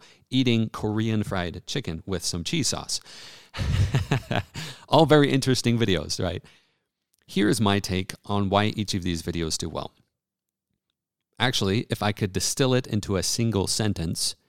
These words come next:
it's that people like to experiencing things that they haven't before. People like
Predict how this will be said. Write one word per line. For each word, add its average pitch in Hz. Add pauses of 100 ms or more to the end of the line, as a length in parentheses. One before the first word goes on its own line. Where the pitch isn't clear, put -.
(360)
it's -
that 85 (600)
people 117 (220)
like 101
to 104
experiencing 101 (140)
things 90
that 101
they 92
haven't 82
before. - (1500)
People 139
like 120